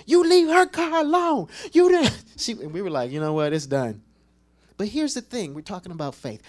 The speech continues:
Here's the thing. We had received, I don't know if you guys received, you're part of a credit card. Credit card. When we were in Atlanta, you're part of a, uh, you get a credit card,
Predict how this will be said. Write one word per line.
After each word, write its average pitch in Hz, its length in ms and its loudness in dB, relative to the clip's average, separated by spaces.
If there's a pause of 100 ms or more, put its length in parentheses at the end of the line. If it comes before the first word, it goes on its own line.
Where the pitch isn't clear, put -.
(160)
Here's 233 140 -8
the 220 80 -6
thing. 185 200 0
We 226 120 -2
had 208 120 2
received, 180 440 -4
I 180 80 -2
don't 175 100 -4
know 165 80 -2
if 151 80 -6
you 165 60 -8
guys 147 200 -4
received, 147 300 -4
you're 156 100 0
part 170 260 -2
of 156 80 -4
a 143 240 -10
credit 165 300 0
card. - 280 -12 (680)
Credit 147 220 -4
card. 131 120 -6
When 147 40 0
we 185 80 2
were 196 60 2
in 190 80 0
Atlanta, 143 400 -4
you're 131 100 -14
part 156 220 -2
of 135 120 -4
a, 131 40 0
uh, 117 500 -4 (100)
you 139 120 -16
get 151 120 2
a 135 40 2
credit 175 300 2
card, 139 300 -6